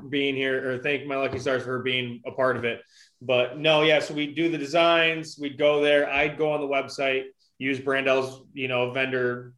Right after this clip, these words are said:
passwords and figure out the clothes I wanted. Um, and that, that's kinda how it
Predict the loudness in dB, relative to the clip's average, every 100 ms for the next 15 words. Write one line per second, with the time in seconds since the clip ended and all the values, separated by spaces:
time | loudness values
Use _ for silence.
0 | -2 0 0 -4 -4 -4 -6 -10 -12 -10
1 | -6 -2 -2 -2 -2 -2 0 -2 -2 -2
2 | -6 -8 _ _ _ _ -12 -8 -8 -8
3 | -10 -16 -20 _ _ -12 -8 -6 -6 -8
4 | -6 -4 -4 -8